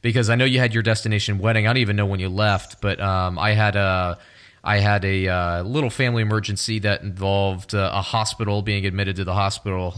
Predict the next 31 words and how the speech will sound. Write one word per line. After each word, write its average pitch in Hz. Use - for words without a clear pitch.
and, 92
um, 87
that 101
wasn't 92
super 101
fun. 90
And 90
I'm 92
still 113
just 117
exhausted 95
from 104
that 92
whole 95
ordeal 98
over 98
last 92
week. 95
And 98
then 98
I 101
got 98
sick 104
over 90
the 90
weekend, 90
um, 87
which 95
isn't, 92
uh, 95
so 165